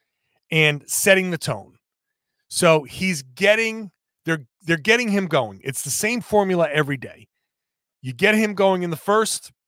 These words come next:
you get him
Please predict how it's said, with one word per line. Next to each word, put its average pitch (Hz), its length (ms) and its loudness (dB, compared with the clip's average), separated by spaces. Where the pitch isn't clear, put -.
you 143 540 -2
get 185 160 4
him 151 220 0